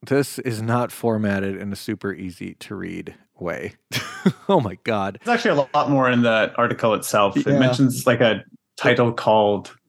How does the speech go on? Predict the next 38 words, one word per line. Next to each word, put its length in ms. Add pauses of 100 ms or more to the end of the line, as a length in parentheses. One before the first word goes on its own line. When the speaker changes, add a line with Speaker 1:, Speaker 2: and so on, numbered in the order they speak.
(140)
Speaker 1:
It 60
looks 200
like 120
Speaker 2:
what 120
is 140
it? 60
Speaker 1:
Orphan. 180
Speaker 2:
It's 40
called 200
My 180
Home 300
Hero, 500
which 220
sounds 300
like 300
a 60
salaryman 880
version 600
of 140
Taken. 500 (960)
Speaker 1:
Uh, 360
we 140
also 200
have 80
Saint 260
Seiya, 440
the 80
C 280
G 180
series, 680 (500)
uh, 300
on 200
here. 520 (840)
Uh, 340
it 160
looks 320
like 540 (1200)
Speaker 3:
Mm-hmm. 180